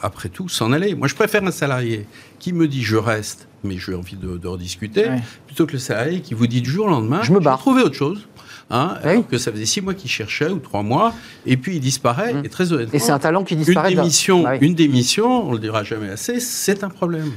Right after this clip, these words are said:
Speaker 3: Mm.
Speaker 2: Pour autant, pour autant,
Speaker 3: Vous
Speaker 2: euh,
Speaker 3: avez des tensions, je veux dire, sur vos, vos cadres, sur vos managers, qui vous disent : Bon,
Speaker 2: Non,
Speaker 3: écoute, j'ai donné, maintenant il faut,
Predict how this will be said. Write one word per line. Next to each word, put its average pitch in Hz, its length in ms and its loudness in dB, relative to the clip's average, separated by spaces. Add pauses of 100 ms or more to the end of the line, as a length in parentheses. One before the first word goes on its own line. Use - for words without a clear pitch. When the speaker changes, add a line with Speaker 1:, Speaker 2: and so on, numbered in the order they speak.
Speaker 3:
Mm. 135 60 -2
Speaker 2:
Pour 135 100 4
autant, 175 320 2
pour 175 140 4
autant, 190 340 4
Speaker 3:
Vous 165 140 6
Speaker 2:
euh, - 20 8
Speaker 3:
avez 226 100 2
des 226 120 4
tensions, 240 480 0
je - 60 -8
veux 160 40 4
dire, 151 120 2
sur 156 160 2
vos, 143 280 4
vos 135 140 2
cadres, 214 260 2
sur 151 140 0
vos 135 100 4
managers, 147 480 4
qui - 80 -4
vous 127 140 2
disent : 170 200 2
Bon, 151 200 6
Speaker 2:
Non, 196 100 6
Speaker 3:
écoute, 202 120 4
j'ai 165 120 6
donné, 185 300 6
maintenant 185 260 4
il 180 80 2
faut, 151 320 4